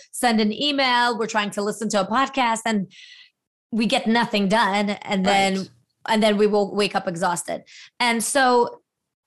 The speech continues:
Speaker 1: one of the things is obviously what we're talking ab-, about right now is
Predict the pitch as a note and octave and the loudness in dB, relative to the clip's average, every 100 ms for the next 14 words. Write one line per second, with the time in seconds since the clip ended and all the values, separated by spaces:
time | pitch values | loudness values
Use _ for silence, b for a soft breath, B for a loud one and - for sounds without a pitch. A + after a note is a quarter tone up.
0 | _ _ _ _ G#3+ F#3+ G3+ A#3+ B3+ D4 | _ _ _ _ -4 0 2 2 0 -2
1 | C4+ A3+ G3+ G3 F#3+ F#3+ F#3+ G3 F#3 F3 | -2 -2 -2 0 0 0 -2 -2 -2 -2
2 | F3+ F3+ F#3 F3+ F3 - F#3 E3+ F3 E3+ | 0 0 0 -2 -2 -2 0 0 0 -2
3 | E3 E3 D#3+ | -2 -2 -4